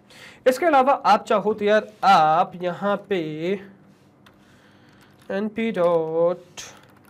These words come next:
array आप वन डायमेंशन का एरे बना सकते हो, जो भी अभी मैंने हमने बनाया ही है, ठीक है, nothing new, nothing fancy। तो ये वन डायमेंशन का एरे बन गया भाई, ठीक है, ये आपका वन डायमेंशन का एरे बन गया। इसके अलावा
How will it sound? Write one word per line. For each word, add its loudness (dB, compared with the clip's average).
array -4
आप 2
वन -2
डायमेंशन -2
का 2
एरे 0
बना -2
सकते -10
हो, -10
जो -4
भी -2
अभी -4
मैंने -2
हमने -4
बनाया -4
ही 0
है, -4
ठीक -18
है, -4
nothing -6
new, -2
nothing -6
fancy। -4
तो -12
ये -2
वन -6
डायमेंशन -10
का -6
एरे -4
बन -6
गया -6
भाई, -10
ठीक -8
है, -4
ये -6
आपका -4
वन -14
डायमेंशन -12
का -8
एरे -8
बन -12
गया। -20
इसके -10
अलावा 0